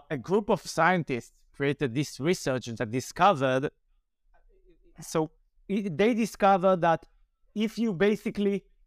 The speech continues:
explain someone how to think, he will be a better thinker. But obviously,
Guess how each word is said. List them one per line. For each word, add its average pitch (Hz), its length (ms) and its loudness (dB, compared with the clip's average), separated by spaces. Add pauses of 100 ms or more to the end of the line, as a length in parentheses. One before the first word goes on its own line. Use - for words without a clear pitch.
(220)
explain 190 880 -2
someone 170 480 0
how 151 260 0
to 135 160 -8
think, 277 440 0 (360)
he 165 140 0
will 156 360 -2 (180)
be 156 220 2
a 147 80 0
better 127 340 2
thinker. 95 500 -6 (600)
But 139 160 -6
obviously, 156 540 -2